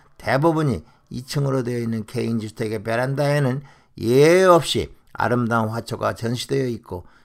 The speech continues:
세계적인 관광지인 알프스의 융프라우가 있어서 관광객의 발길이 끊이지 않고 있습니다. 모름지기 각국은 효율적이며 개인이 자유를 만끽하도록 되어 있는 스위스로부터 배울 점이 많다고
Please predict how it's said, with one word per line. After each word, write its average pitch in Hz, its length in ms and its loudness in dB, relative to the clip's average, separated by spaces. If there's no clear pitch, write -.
세계적인 139 720 -2
관광지인 135 800 -2
알프스의 131 800 -2
융프라우가 139 1000 -2
있어서 104 420 -4
관광객의 113 800 -4
발길이 104 480 -6
끊이지 131 520 -6
않고 117 340 -4
있습니다. - 440 -10
모름지기 156 640 2
각국은 143 520 -2
효율적이며 147 800 4
개인이 120 760 -4
자유를 113 480 -2
만끽하도록 139 840 -2
되어 131 180 -2
있는 127 260 -4
스위스로부터 123 880 -6
배울 113 280 -4
점이 98 280 -8
많다고 117 680 -6